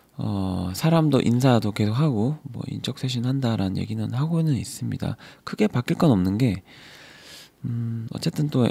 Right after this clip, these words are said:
엔터 상장도 해야 되고, 카카오 같은 경우는 뭐, 그런 게 있어서, 음, 아무튼 그래요. 네, 좋지는 않다라고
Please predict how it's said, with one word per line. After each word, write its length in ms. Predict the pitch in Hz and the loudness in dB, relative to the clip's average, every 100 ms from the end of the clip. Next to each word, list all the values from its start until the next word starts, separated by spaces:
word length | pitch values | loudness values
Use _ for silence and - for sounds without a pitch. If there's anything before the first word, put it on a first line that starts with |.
| - | 0
엔터 340 | 117 143 160 | -2 2 4
상장도 500 | 156 156 156 151 131 | 6 4 4 4 4
해야 80 | 135 | 4
되고, 240 | 131 101 98 | 4 0 -4
카카오 320 | - - 117 | -4 -2 -2
같은 240 | 98 104 | -2 -4
경우는 400 | 98 87 95 127 - | -2 0 -2 -4 -8
뭐, 140 | - | -10
그런 140 | - 113 | -6 -6
게 60 | |
있어서, 380 | - - 101 98 _ _ - - _ _ _ 120 | -6 -6 -8 -10 _ _ -20 -20 _ _ _ -10
음, 280 | 101 98 95 _ _ _ _ _ - | -10 -10 -14 _ _ _ _ _ -18
아무튼 500 | 135 - - - 98 95 _ _ _ - - - _ _ - | -16 -14 -16 -14 -14 -16 _ _ _ -20 -20 -20 _ _ -8
그래요. 360 | - 120 76 - _ | 0 0 0 -8 _
네, 80 | - - _ - | -14 -14 _ -4
좋지는 560 | 117 - - 190 131 | -4 -2 0 2 2
않다라고 720 | 80 - - - _ - - | -2 -8 -14 -16 _ -20 -18